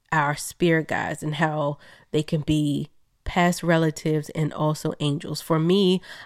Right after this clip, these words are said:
I had four when I did my, um, calling of my spirit guides. I had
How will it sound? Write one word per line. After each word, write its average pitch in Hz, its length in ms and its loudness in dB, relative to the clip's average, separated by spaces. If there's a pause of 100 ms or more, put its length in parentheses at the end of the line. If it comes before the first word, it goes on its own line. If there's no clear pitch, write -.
I 156 140 4
had 160 480 2
four 233 440 4
when 147 200 0
I 151 120 4
did 151 360 0
my, 147 520 -2 (800)
um, 151 520 0 (600)
calling 165 500 2
of 147 280 0
my 143 480 0
spirit 151 500 -4
guides. - 320 -4
I 147 100 -2
had 143 340 -4